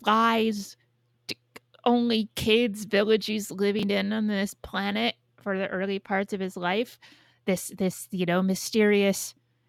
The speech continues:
quote unquote mining disaster, whatever the hell they called it, which is obviously s-, like, some sort of terrible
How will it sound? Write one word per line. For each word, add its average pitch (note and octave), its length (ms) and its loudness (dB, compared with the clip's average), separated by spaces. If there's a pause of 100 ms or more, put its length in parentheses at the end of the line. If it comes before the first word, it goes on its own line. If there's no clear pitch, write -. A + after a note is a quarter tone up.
(400)
quote G3 240 2
unquote G3 440 2
mining F#3+ 520 2
disaster, F#3+ 600 0
whatever F#3 300 2
the F3+ 100 2
hell F3+ 220 0
they F3 100 0
called F3 320 -6
it, G3+ 140 0
which F#3+ 140 -4
is E3+ 100 -4
obviously E3+ 440 -4
s-, - 120 -10
like, E3 180 -4
some F3 240 -6
sort E3+ 220 0
of - 120 -4
terrible E3 480 -2